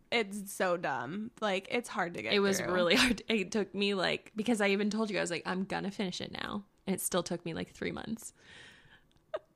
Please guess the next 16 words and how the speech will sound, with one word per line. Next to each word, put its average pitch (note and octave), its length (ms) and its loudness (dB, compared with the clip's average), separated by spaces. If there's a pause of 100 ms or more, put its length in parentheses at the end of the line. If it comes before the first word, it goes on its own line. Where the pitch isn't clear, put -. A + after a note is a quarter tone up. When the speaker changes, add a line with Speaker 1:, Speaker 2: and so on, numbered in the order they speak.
(1120)
Speaker 1:
Oh C4+ 380 0
Speaker 2:
'Cause A#3+ 160 -4
Speaker 1:
my G#3 60 6
Speaker 2:
I - 20 6
was A#3+ 100 6
just A#3+ 160 2
like, A3+ 260 4
"I G#3+ 60 2
don't G3+ 440 8
Speaker 1:
gosh. - 80 -8
Speaker 2:
care A3+ 460 6
anymore." F#3 960 8 (320)
Speaker 1:
<laughs> - 20 -12
I A4 320 2 (400)
can't. A#3 360 4 (300)
Speaker 2:
<laughs> A#3+ 560 6